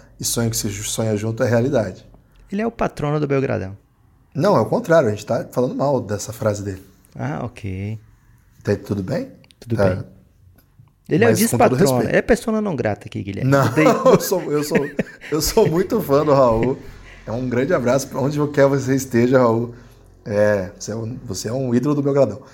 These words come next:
Speaker 1: Pelo menos da, dessa parte aqui. O Lucas, ele gosta mais de sertanejo universitário.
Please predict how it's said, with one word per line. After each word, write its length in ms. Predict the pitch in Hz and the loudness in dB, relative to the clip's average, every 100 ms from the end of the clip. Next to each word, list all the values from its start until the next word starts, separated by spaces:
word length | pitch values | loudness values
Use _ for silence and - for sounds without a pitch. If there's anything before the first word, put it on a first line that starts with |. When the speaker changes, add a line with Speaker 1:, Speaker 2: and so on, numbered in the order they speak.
| - _ _ - | -20 _ _ -10
Speaker 1:
Pelo 120 | - | -6
menos 160 | 110 117 | -2 2
da, 140 | 120 | 2
dessa 260 | 113 113 135 | 2 -2 0
parte 320 | 117 117 123 | 0 0 -2
aqui. 160 | 120 | -10
O 60 | 107 | -10
Lucas, 340 | 113 180 175 | -8 -6 -4
ele 100 | 151 | -4
gosta 220 | 139 131 110 | -4 -4 -2
mais 160 | 117 | -2
de 140 | 113 107 | -2 -6
sertanejo 440 | 117 117 110 107 | -6 -6 -4 -4
universitário. 500 | 104 104 101 - - | -4 -6 -8 -12 -16